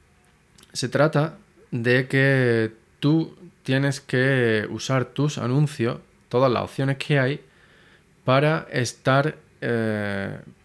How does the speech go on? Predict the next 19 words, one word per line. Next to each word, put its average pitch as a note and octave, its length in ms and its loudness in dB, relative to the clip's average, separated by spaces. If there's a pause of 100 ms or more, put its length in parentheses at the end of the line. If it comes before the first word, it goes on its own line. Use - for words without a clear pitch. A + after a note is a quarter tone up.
(100)
presente D3+ 840 2 (480)
en, C3+ 440 -2
en A#2+ 160 -4
todas D#3 260 4
las D3+ 260 2
etapas D3+ 600 2
del, A#2+ 960 0 (280)
del A2 300 -4
Customer C#3 480 2
Journey, G2+ 380 0
que - 100 -16
se G#2 120 -10
llama, G#2+ 220 -4
¿vale? A2+ 240 -2
Del, G#2 500 -2
del G#2+ 160 -4
viaje A#2 380 0
del B2+ 160 0
cliente. G#2+ 520 -6